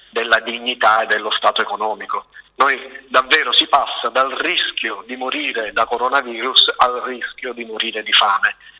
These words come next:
Non sono due situazioni facili, non è facile trovare un punto di equilibrio, per cui io mi attendo chiaramente che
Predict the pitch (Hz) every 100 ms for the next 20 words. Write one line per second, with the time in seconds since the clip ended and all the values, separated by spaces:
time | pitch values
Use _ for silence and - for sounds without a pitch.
0 | _ 139 143 156 165 131 127 123 - 127
1 | 117 123 113 107 - - - 113 110 _
2 | _ _ 123 135 151 - 117 - 131 123
3 | 127 117 113 120 127 123 120 - 117 113
4 | 110 110 117 110 104 110 104 - - -
5 | _ 117 - 139 135 - - - 131 139
6 | 135 131 - 147 139 135 127 120 - -
7 | - 117 113 113 151 156 160 - 170 170
8 | 170 - _ - 131 127 - -